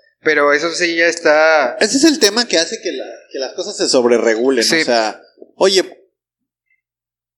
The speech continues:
Speaker 2: ¿por qué? A-, a-, ahora regresamos al tema. Recuerdan que hace unos días estuvimos hablando de que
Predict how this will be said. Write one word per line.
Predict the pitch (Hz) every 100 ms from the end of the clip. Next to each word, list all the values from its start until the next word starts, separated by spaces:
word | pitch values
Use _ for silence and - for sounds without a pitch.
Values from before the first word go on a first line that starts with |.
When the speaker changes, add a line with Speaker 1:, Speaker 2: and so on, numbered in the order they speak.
| _
Speaker 2:
¿por | 151 156
qué? | 220 220 214 -
A-, | 131 143
a-, | 139 151 156
ahora | 180 165
regresamos | 143 143 175 185
al | 170
tema. | 165 147 113
Recuerdan | 135 160 170 185
que | 180 135 131
hace | 147 151 175
unos | 165 151 - _ _ _
días | 147 180 143 120
estuvimos | - 139 -
hablando | 143 139 143 143
de | 113
que | - 113